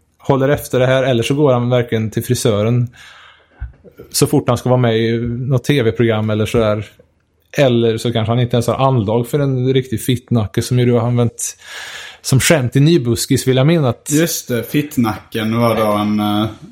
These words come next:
Speaker 2: en serietidningsfigur.
Speaker 1: Eller att det ska se ut som diarré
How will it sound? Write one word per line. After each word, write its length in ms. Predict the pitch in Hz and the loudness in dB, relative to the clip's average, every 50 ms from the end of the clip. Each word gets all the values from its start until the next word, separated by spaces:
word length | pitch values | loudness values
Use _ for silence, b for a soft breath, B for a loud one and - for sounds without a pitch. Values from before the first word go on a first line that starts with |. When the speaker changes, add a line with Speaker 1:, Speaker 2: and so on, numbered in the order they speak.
| - | -6
Speaker 2:
en 120 | 107 110 110 | -4 -4 -2
serietidningsfigur. 1160 | - - 113 113 113 104 101 - 120 107 104 110 117 - - - - - 139 147 - - 120 156 | 0 0 2 2 2 0 0 -2 -2 -2 -2 -2 -4 -6 -6 -8 -10 -10 -8 -8 -8 -4 0 2
Speaker 1:
Eller 200 | 143 131 123 117 | 2 4 4 4
att 140 | 123 117 120 | 2 2 2
det 80 | 131 | 0
ska 180 | - - - 131 | 0 0 -2 -2
se 120 | - - | 0 2
ut 140 | 139 117 - | 0 0 0
som 360 | - 127 123 123 123 113 117 | 0 0 0 0 0 -2 0
diarré 760 | 107 135 131 131 127 117 - 196 143 - 175 156 143 135 123 | 0 2 4 4 4 4 4 2 2 4 2 2 2 2 0